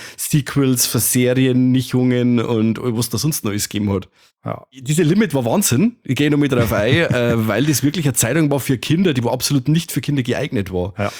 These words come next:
Speaker 1: Also ich hab meine ersten Berührungspunkte gehabt mit Hellraiser, zum Beispiel über die Limit. Weil da war irgendwie auch so ein, so ein, so ein was ist das, vier Seiten Special über die, ähm, Special Make-up Artists in, äh, in Hollywood.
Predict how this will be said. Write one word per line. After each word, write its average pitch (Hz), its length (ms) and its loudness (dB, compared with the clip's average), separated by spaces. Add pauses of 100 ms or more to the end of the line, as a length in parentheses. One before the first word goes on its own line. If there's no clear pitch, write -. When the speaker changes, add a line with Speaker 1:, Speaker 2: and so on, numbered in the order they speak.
(200)
Speaker 1:
Also 123 180 2
ich 151 40 4
hab 165 80 2
meine 147 160 2
ersten 143 320 0
Berührungspunkte 143 1000 0
gehabt 127 420 -2
mit 123 280 0
Hellraiser, 139 800 0
zum - 180 -6
Beispiel 135 500 0
über 143 260 0
die 139 100 2
Limit. 135 480 0 (560)
Weil 117 100 -2
da 117 80 2
war 120 80 2
irgendwie 151 380 2
auch 123 100 0
so 147 120 0
ein, 131 120 2
so 123 120 0
ein, 107 260 2
so 110 100 -4
ein 92 160 -2 (320)
was 95 340 -6
ist 107 140 -4
das, 92 80 -4
vier 175 340 0
Seiten 139 480 -2
Special 143 540 0
über 127 260 0
die, 107 380 0
ähm, 90 500 -2 (300)
Special 143 420 0
Make-up 127 500 -2
Artists - 800 -4
in, 117 420 -2
äh, 98 240 -2
in 95 380 -4
Hollywood. 185 460 0